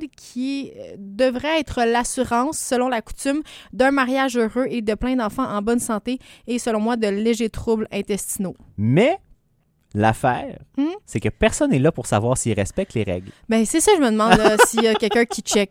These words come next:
Speaker 1: tu sais. Comme dans le temps, on checkait les draps, là, je sais pas.
Speaker 2: Euh, non, je
Speaker 1: S'il
Speaker 2: sais
Speaker 1: y a quelque chose. Et en terminant, en Suède, une belle tradition de mariage sympathique chez nos amis scandinaves, c'est que lors du repas de noces, quand la mariée ou le marié quitte la table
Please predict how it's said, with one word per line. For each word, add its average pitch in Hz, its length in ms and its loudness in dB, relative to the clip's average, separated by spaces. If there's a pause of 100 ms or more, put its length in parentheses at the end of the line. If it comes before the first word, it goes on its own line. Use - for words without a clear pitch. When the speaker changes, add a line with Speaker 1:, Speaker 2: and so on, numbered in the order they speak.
Speaker 1:
tu 202 140 0 (440)
sais. 214 120 -4
Comme 247 160 2
dans 226 80 4
le 214 60 0
temps, 262 120 2
on 247 40 2
checkait 233 220 -2
les 214 120 2
draps, 202 260 2
là, 254 160 0
je - 120 -4
sais 196 140 -2
pas. 185 120 -6
Speaker 2:
Euh, - 120 -8
non, 127 220 0
je 127 140 -6
Speaker 1:
S'il 131 40 2
Speaker 2:
sais - 180 0
Speaker 1:
y 277 40 8
a 359 80 10
quelque - 220 4
chose. 392 320 8 (320)
Et 269 120 2
en 277 100 4
terminant, 277 400 4 (220)
en 320 120 4
Suède, 220 640 2 (340)
une 233 220 4 (300)
belle 277 380 0
tradition 262 460 -2
de 277 60 2
mariage 233 560 0
sympathique 262 580 -8
chez - 140 -4
nos 208 180 -2
amis 233 160 2
scandinaves, 214 600 0
c'est 254 240 -4
que 196 280 0
lors 277 240 2
du 214 140 -2
repas 233 460 2
de 233 60 2
noces, 208 440 2 (160)
quand 403 180 0
la 226 140 4
mariée 240 600 2
ou 381 140 4
le 302 120 4
marié 233 560 -2 (480)
quitte 403 240 -2
la 208 160 0
table 208 560 -2